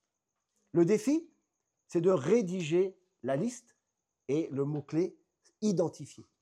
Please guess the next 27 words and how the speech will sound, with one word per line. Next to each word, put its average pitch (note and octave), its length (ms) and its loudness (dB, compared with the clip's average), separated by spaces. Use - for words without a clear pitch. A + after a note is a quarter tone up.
Identifier F#3 540 0
les D#3 100 0
personnes D#3 580 -4
qui D3+ 100 -2
ont C#3 100 2
croisé E3+ 440 0
votre C#3+ 200 -2
chemin C3+ 400 -4
et B2+ 480 0
avec B2 300 -6
qui - 280 -8
ça - 140 -10
s'est A#2 560 -6
pas C#3 120 -4
toujours A#2+ 320 -8
bien A2+ 180 -6
passé. - 320 -16
Amen ? B3+ 420 6
Amen, D3+ 260 -4
amen, D3 240 -2
amen. F3+ 340 -4
Ok ? A#2+ 240 -12
Maintenant, C#3+ 440 4
retenez C3+ 400 0
bien E3 340 2
tout E3+ 200 -2
ça, D3+ 460 2